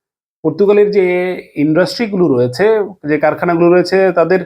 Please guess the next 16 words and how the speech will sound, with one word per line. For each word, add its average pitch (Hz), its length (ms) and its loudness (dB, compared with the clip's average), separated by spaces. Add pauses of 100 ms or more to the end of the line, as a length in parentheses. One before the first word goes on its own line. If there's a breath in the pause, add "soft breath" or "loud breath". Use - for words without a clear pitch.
(420 soft breath)
বৃদ্ধি 175 400 2
ঘটছে 170 380 0
না 202 140 4
বা 165 180 2
তারা 160 220 0
কারখানাগুলোকে 160 520 -2
বড় 147 320 0
করতে 240 240 -4
পারছেন 220 300 -4
না, 247 120 -2
এমনকি 185 500 -4 (600)
বর্তমান 240 360 2
অবস্থায় 220 380 0
কর্মী 202 480 -4
সংকটে 156 840 0
ভুগছেন। 151 480 -2